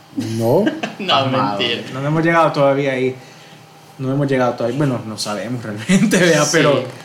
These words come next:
Speaker 3: Pero, pero así, así como estas cosas que hemos dicho, hay muchísimas más que se nos están escapando
Speaker 2: Sí,
Speaker 3: de
Speaker 2: no
Speaker 3: las manos.
Speaker 2: tocamos lo-, lo-, los drones.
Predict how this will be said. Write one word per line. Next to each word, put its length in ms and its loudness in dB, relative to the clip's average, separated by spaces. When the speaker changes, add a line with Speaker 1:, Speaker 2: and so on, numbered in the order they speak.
Speaker 3:
Pero, 300 4
pero 200 4
así, 500 2
así 280 0
como 320 4
estas 260 0
cosas 220 -2
que 80 -2
hemos 180 0
dicho, 320 2
hay 220 0
muchísimas 680 0
más 180 -2
que 60 -4
se 140 -6
nos 140 -4
están 140 -2
escapando 300 2
Speaker 2:
Sí, 60 4
Speaker 3:
de 60 2
Speaker 2:
no 100 2
Speaker 3:
las 80 0
manos. 160 0
Speaker 2:
tocamos 340 0
lo-, 280 0
lo-, 420 -2
los 160 -2
drones. 800 -8